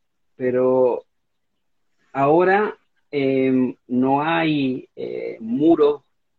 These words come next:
principescos ni de palacio como en Versalles que separan nuestra realidad. Ellos pueden aislarse y, y, y plantear muros que,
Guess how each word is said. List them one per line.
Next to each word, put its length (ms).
principescos 1120
ni 180
de 120
palacio 480
como 160
en 80
Versalles 480
que 100
separan 460
nuestra 240
realidad. 420
Ellos 220
pueden 240
aislarse 540
y, 220
y, 340
y 120
plantear 520
muros 580
que, 380